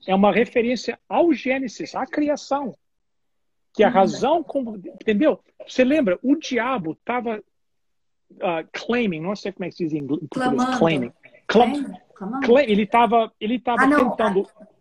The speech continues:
Speaker 1: puxar pra ele, né?
Speaker 2: É, reivindicando.
Speaker 1: Essa, yeah, ah, essa, essa posição de ser ad-, e diz, e, e Isaías diz que ele cria, que ele queria elevar o seu trono acima do trono de Deus. Ele via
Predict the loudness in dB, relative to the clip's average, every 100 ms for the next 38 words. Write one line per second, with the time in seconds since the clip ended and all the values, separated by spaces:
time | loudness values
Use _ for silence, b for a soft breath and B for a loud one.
0 | _ 0 0 2 2 2 2 0 2 2
1 | 0 -2 -2 2 2 2 -6 -18 _ _
2 | 2 4 6 4 2 0 2 2 -2 -6
3 | -12 _ _ _ -4 -2 -2 -6 _ -4
4 | 0 0 -2 -4 -4 -4 -6 -6 -6 -12
5 | _ _ _ -20 -14 -8 -6 -6 -6 -8
6 | -8 -10 -8 -8 -8 -6 0 0 0 b
7 | b -8 -2 -2 -4 -8 -14 -8 -4 -2
8 | 2 4 4 2 2 4 4 4 4 4
9 | 2 _ _ _ _ 0 2 2 2 4
10 | 6 4 4 2 -2 -2 -6 -4 -4 -4
11 | -4 -4 -4 -6 -10 -16 -8 -6 -4 -4
12 | -4 -6 -6 -6 -6 -8 -6 -4 2 4
13 | 4 4 4 2